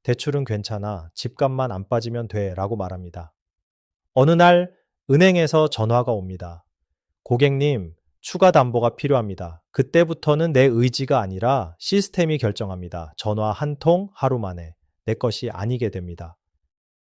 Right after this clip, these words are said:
그럼 대체 뭘 계기로 터지냐는 질문이 남습니다.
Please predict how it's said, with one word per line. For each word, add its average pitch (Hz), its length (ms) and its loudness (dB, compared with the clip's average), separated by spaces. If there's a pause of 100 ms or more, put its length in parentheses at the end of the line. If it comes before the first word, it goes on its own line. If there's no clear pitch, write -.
(140)
그럼 160 200 6
대체 139 360 4
뭘 139 260 6
계기로 135 440 2
터지냐는 190 640 0
질문이 113 640 -4
남습니다. 90 760 -8